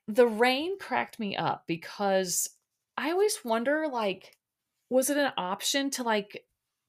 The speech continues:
did they wanna record the night before and it was raining and they're like, "Okay, let's wait till tomorrow night,"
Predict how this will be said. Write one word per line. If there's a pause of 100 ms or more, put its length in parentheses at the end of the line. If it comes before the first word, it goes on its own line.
did
they
wanna
record
the
night
before
and
it
was
raining
and
they're
like,
"Okay,
let's
wait
till
tomorrow
night,"